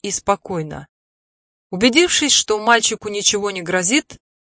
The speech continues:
я оставила его в гордом одиночестве, а сама направилась к мужу и ошарашенному новостью его другу Кондрашову.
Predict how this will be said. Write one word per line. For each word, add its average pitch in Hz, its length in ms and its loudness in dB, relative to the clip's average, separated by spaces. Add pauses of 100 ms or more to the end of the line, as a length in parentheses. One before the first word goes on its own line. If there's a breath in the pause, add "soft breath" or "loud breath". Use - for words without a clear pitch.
(160)
я 208 200 6
оставила 302 440 2
его 240 180 0
в 190 140 -6
гордом 185 400 -4
одиночестве, 170 880 -8 (600)
а 190 140 4
сама 208 340 4
направилась 240 580 0
к - 100 -14
мужу 269 500 -4
и 202 100 2
ошарашенному 175 840 0
новостью 220 560 -4
его 156 180 -6
другу 180 560 -8
Кондрашову. 165 880 -6